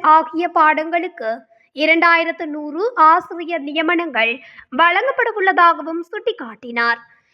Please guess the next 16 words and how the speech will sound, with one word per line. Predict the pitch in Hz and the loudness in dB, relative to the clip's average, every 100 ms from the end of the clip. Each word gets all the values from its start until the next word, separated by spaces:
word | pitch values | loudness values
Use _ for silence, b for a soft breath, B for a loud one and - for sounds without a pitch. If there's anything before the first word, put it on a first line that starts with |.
| b | b
இரண்டாயிரத்தி | 262 302 320 330 330 330 | 0 2 4 4 2 -2
இருபத்தி | 311 320 311 311 | -4 -4 -2 0
ஓராம் | 302 302 285 | 2 2 2
ஆண்டு | 285 294 294 | 0 0 0
நடைபெற்ற | 285 285 294 392 370 | 0 -2 -4 -6 -4
ஆங்கில | 349 330 320 285 | -6 -4 -4 -2
மொழி | 277 285 | -4 -4
மூல | 294 294 381 311 | -4 0 0 -2
உயர் | 311 330 262 | 0 0 0
டிப்ளோமா | 285 - 320 311 320 359 | -6 -4 -4 0 0 0
பரீட்சை | 339 349 349 226 240 330 B B B - | -2 -4 -2 -4 -2 -8 B B B 2
பெறுபவர்களின் | 359 392 508 523 440 415 403 370 | 2 4 2 2 0 -2 0 0
அடிப்படையில் | 339 - 349 302 330 359 311 311 | 0 0 -2 0 -4 -2 0 0
ஐநூறு | 339 392 370 - 285 | 0 -2 -4 2 2
ஆசிரியர்களை | 294 320 320 320 320 330 330 | 2 -2 -8 -6 -4 -4 -2
நியமிக்க | 330 349 349 339 | 0 0 -2 0